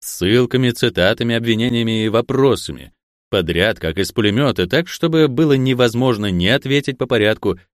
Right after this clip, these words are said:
ни вообще разобраться, где дельные возражения,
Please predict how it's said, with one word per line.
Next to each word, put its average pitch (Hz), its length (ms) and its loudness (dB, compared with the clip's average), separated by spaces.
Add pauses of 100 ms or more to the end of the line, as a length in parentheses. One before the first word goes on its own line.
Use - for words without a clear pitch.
(100)
ни 170 240 0
вообще 117 300 0
разобраться, 101 580 2
где 101 240 0
дельные 92 360 0
возражения, 113 600 -2